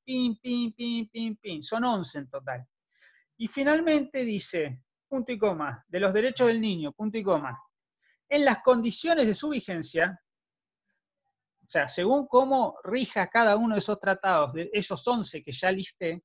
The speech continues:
y acá viene lo importante, ¿qué pasa con esos tratados? Tienen jerarquía constitucional. Podría haber empezado al revés el párrafo, es decir,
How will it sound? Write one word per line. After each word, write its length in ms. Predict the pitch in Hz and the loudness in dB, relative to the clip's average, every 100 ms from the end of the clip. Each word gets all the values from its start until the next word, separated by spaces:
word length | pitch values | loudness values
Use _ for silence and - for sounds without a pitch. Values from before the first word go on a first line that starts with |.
| _ _ _ _ | _ _ _ _
y 120 | - 214 | -6 -4
acá 220 | 220 277 | 2 2
viene 200 | 277 233 | 2 0
lo 80 | 190 | -2
importante, 600 | 175 165 - 143 131 175 | -4 -4 -4 -6 -8 -10
¿qué 120 | 277 | -10
pasa 340 | 262 220 165 160 | -2 -2 -2 -6
con 140 | 160 | -4
esos 200 | 156 151 | -4 -6
tratados? 640 | 135 143 135 120 117 - _ _ _ _ _ _ | -6 -8 -6 -10 -12 -20 _ _ _ _ _ _
Tienen 420 | 254 254 240 247 | -2 0 0 0
jerarquía 680 | - 190 175 - 202 208 196 | -2 -2 -2 -4 -6 -2 -2
constitucional. 760 | 180 151 151 127 131 139 123 110 _ _ _ _ _ _ | -4 -10 -12 -16 -14 -10 -10 -12 _ _ _ _ _ _
Podría 300 | 196 254 277 | -2 4 6
haber 160 | 269 | 6
empezado 420 | 262 202 196 247 247 | 4 0 -2 0 0
al 80 | |
revés 460 | 208 185 254 226 - | 2 4 4 4 0
el 160 | 151 - | -6 0
párrafo, 420 | 143 127 127 135 | 0 0 -6 -8
es 120 | 139 | -8
decir, 220 | 151 127 | -8 -8